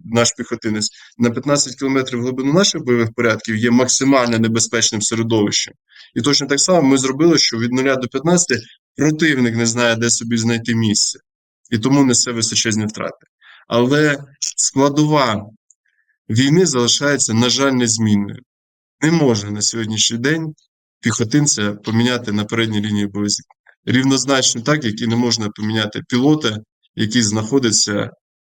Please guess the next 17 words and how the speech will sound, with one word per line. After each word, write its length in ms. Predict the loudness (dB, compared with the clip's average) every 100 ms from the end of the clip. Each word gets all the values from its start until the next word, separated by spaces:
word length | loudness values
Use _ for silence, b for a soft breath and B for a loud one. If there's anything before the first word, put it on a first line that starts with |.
| _ -6
в 60 | -2
орієнтовно, 680 | 2 0 2 2 2 2
на 140 | 2 2
жаль, 240 | 0 0
відомому 400 | -2 -2 -2 -2
квадраті 400 | -4 -4 -4 -4 -6
для 100 | -8
противника, 540 | -8 -4 -2 -2 -2
бо 100 | -4
є 100 | -2
певні 320 | -2 0 0 -2
передумови 520 | -4 -2 0 2 0
для 160 | -4 -6
того, 140 | -2
щоб 180 | -2 -2
безпілотні 440 | -6 -4 -4 -2
системи 460 | -2 -2 2 2